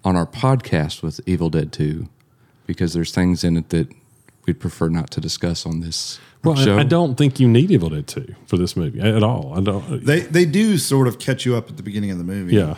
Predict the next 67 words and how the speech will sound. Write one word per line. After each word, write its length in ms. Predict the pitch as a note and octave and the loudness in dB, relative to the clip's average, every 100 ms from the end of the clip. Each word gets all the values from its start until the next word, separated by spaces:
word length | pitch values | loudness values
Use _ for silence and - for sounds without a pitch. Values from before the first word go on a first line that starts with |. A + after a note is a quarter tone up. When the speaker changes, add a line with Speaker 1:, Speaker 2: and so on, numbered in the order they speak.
| - | -4
Speaker 3:
and 100 | F#2+ | -4
Speaker 2:
yeah. 40 | |
Speaker 3:
they 100 | G2+ | -2
say, 220 | F#2+ A#2 G2+ | -4 -6 -4
"This 240 | A#2 A#2+ | -4 -4
is 140 | G#2 | -6
what 160 | G2 G2 | -8 -6
happened," 580 | A#2 F#2 - F#2 F#2+ - _ _ - | -6 -6 -8 -14 -16 -20 _ _ -16
you 100 | F2+ | -14
know. 100 | - G#2+ - - | -14 -18 -6 2
Speaker 2:
Well, 200 | A2+ G2+ | 4 6
and 80 | G#2+ | 4
it, 100 | G2+ | 2
Speaker 3:
But 100 | B2+ | 0
Speaker 2:
it's 140 | C3 | 2
Speaker 3:
it's 200 | F#3+ C#3+ | 2 2
very 220 | C#3+ F#3 C3 | 4 2 2
clear 300 | D#3 D3 A#2+ | 2 4 4
there's 240 | A#2 A2 | 0 0
a 40 | |
movie 320 | A2+ A#2+ A2+ G2+ | 0 2 0 -2
that 120 | F#2+ | -6
you're 140 | F#2+ | -8
missing 320 | G2+ G2+ F#2 F#2 | -8 -8 -10 -10
when 120 | F2+ | -10
you 60 | F#2 | -10
start. 380 | - F2+ - _ | -12 -12 -14 _
Speaker 2:
There's, 300 | C3+ A2 F#2 | 2 4 2
that's 300 | - B2 G#2 | -2 0 0
true. 280 | - G2+ C#2+ F2+ | 2 2 2 -2
Yes, 260 | D#2 - | -4 -2
there's 240 | F#2+ F#2 B2+ | -2 2 4
Speaker 1:
And 80 | |
when 120 | A#2+ A#2+ | 4 4
Speaker 2:
definitely 220 | G2+ F2+ | 4 0
Speaker 1:
this 80 | - | -2
Speaker 2:
part 120 | E2+ | -6
of 60 | D2 | -6
a 40 | |
series. 180 | - - | -6 -2
Speaker 1:
kind 120 | A3+ | 0
of 80 | G2+ | 2
a 40 | |
spoof. 560 | - - D#2+ E2+ - - _ | 0 0 0 -2 -6 -20 _
So 160 | - B2+ | 2 2
you 120 | B2 | 4
don't 180 | D3+ F#2 | 2 4
really, 280 | A2+ A2+ G2+ | 4 4 2
it's 160 | - | 4
not 280 | D3 C3 - - | 4 4 0 -4
like 160 | - - | -4 -2
you're 100 | G#2 | 0
missing 440 | G2+ G#2 G#2 F#2 | 0 0 0 0
crucial 480 | - G#2+ G2 - G2 | 0 2 2 2 0
information 480 | F2+ F#2 F#2 - F2 | 2 0 0 0 -4
that's 80 | - | -4
gonna 120 | F#2 | -2
come 140 | F#2 | -2
up 120 | E2+ | -2
later 200 | F#2 F2 | -2 -2
and 80 | F2 | -2
go, 140 | F2 E2+ | -2 -4
"Well, 240 | E2+ F2 | -2 -2
I 120 | F2 | 0
don't 160 | F2 D#2+ | -2 -4
understand 520 | D2+ - - D#2 D#2 | -6 -6 -6 -6 -6
that." 220 | - - | -8 -12